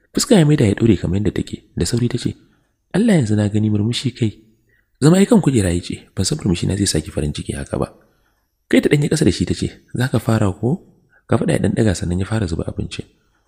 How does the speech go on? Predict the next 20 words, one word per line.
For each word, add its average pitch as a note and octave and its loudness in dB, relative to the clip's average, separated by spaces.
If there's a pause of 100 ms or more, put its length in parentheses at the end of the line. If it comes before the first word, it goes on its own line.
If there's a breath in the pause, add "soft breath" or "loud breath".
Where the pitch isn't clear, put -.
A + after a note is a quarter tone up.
(260)
Fitowa B3 4
ta - 4
yi D3+ 4
tana F3+ 0
tafi G2+ -2
tana D#3 0
wasa E2 -2
da F#2+ 0
yatsun D2 -8
hannunta. D2+ -6 (720)
Abincin F#3 2
rana F#3+ 2
ta - -6
ɗora - 2
Iman C3+ -4
ta B2+ -4
shiga G#2 0
tana F#2 -4
taya D2+ -6
ta, - -10